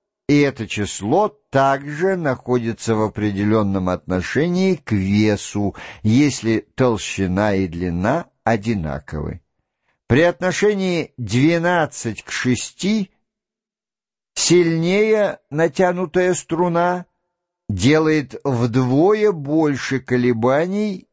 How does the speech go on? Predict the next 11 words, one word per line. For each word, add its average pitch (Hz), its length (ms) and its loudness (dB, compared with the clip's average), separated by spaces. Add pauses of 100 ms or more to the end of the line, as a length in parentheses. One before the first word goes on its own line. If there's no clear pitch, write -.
чем 151 340 0
другая. 101 680 0 (1000)
При 143 160 4
отношении 165 880 0 (160)
девять 139 840 0
к 107 120 -6
двенадцати 101 1040 -2 (500)
одна 151 640 2
делает 127 640 0 (160)
три 139 340 4
колебания – 131 960 0